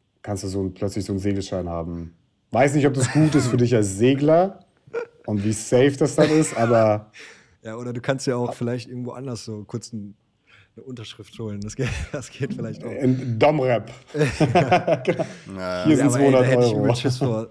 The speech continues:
Speaker 2: so, äh, auf,
Speaker 1: Ja.
Speaker 2: auf hoher See. Das sollte man, glaub ich,
Speaker 1: Das
Speaker 2: nicht
Speaker 1: würde ich auch nicht
Speaker 2: unterschätzen.
Speaker 1: machen. Ich bin dann auch eher an der Küste.
Speaker 2: Ja.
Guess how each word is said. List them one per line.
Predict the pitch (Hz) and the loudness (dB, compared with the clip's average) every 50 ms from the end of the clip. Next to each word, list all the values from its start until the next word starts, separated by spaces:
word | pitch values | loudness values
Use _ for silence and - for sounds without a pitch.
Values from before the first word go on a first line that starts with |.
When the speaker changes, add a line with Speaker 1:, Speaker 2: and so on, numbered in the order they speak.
| - | -12
Speaker 2:
so, | 113 110 113 113 113 110 110 113 - | -14 -10 -8 -6 -6 -6 -6 -8 -10
äh, | - 123 117 110 110 107 | -12 -14 -14 -14 -14 -14
auf, | - 117 107 - - | -14 -14 -14 -14 -12
Speaker 1:
Ja. | 90 90 92 92 92 | -10 -8 -6 -6 -4
Speaker 2:
auf | 92 120 | -4 -2
hoher | 117 113 113 | -2 -2 -4
See. | 107 110 120 135 151 165 175 - - 127 113 | -4 -4 -4 -4 -4 -6 -8 -10 -14 -14 -12
Das | 110 117 110 110 - - - - - - 117 107 - _ _ _ _ _ _ _ _ _ | -10 -8 -10 -10 -12 -16 -18 -18 -18 -18 -20 -20 -20 _ _ _ _ _ _ _ _ _
sollte | _ _ 120 120 120 | _ _ -10 -8 -6
man, | 123 120 120 | -4 -4 -2
glaub | 123 120 | 0 2
ich, | 135 | 2
Speaker 1:
Das | 135 123 | 4 4
Speaker 2:
nicht | 143 | 4
Speaker 1:
würde | 143 139 | 4 4
ich | 131 143 | 4 4
auch | 127 | 4
nicht | 131 123 - | 4 4 4
Speaker 2:
unterschätzen. | 127 131 127 127 120 101 | 4 2 2 2 0 -4
Speaker 1:
machen. | 98 - | -4 -6
Ich | - 117 - | -8 -8 -4
bin | - 143 | -2 0
dann | 143 139 139 | 0 2 2
auch | 131 143 139 139 | 2 2 2 2
eher | 135 139 135 131 | 0 0 2 2
an | 123 120 | 2 2
der | 123 127 | 0 -2
Küste. | - - - 127 123 127 - - 98 90 87 85 82 113 | -2 -4 -6 -6 -6 -6 -8 -10 -10 -8 -8 -8 -8 -10
Speaker 2:
Ja. | 113 110 110 107 | -10 -10 -12 -12